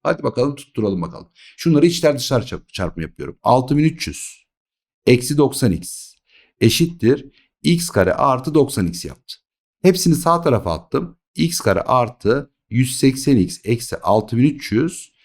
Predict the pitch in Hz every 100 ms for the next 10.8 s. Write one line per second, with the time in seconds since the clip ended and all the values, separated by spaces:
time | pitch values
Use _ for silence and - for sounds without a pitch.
0 | _ _ 160 - 110 170 - 139 107 87
1 | - - - - _ _ _ _ _ -
2 | 143 151 151 - - 160 147 151 147 147
3 | 127 98 - 151 156 120 127 117 120 139
4 | 139 131 98 170 170 127 123 90 71 65
5 | _ - 120 101 95 117 117 117 139 117
6 | - 98 151 _ _ - _ 92 92 87
7 | 90 - 131 117 127 98 107 104 - 113
8 | 107 80 98 160 - - _ _ 131 139
9 | 139 95 87 85 131 143 139 107 107 -
10 | 117 127 107 85 92 143 160